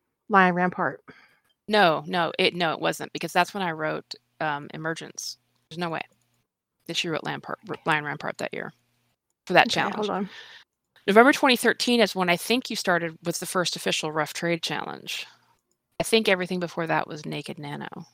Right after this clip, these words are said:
Speaker 2: Oh, I've got your, oh, I've got the challenge database myself. I can open it and look.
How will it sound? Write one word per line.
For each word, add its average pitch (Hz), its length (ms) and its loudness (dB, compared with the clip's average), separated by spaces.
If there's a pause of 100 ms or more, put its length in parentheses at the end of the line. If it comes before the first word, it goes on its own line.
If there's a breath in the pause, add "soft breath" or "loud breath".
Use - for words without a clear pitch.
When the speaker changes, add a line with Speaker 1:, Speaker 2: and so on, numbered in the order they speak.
(680)
Speaker 2:
Oh, 220 140 -4
I've 247 120 -8
got 208 240 -4
your, - 120 -10
oh, 302 160 -4
I've 320 120 0
got - 140 -4
the - 60 -18
challenge 196 320 -4
database 196 400 -8
myself. 208 360 -10
I 196 60 -12
can 202 160 -10
open 196 200 -12
it - 60 -14
and 202 100 -12
look. - 220 -12